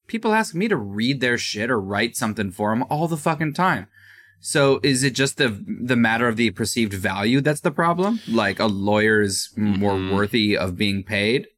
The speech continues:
Speaker 2: Right.
Speaker 1: You asked, you know?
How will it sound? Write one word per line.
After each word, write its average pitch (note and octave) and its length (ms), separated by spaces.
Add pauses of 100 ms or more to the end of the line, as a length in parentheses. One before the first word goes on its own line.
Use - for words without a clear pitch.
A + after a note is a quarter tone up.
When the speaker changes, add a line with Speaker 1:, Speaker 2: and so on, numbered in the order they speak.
(180)
Speaker 2:
Right. F2 280 (1300)
Speaker 1:
You A#2+ 260
asked, - 480 (580)
you C#3 160
know? D3 200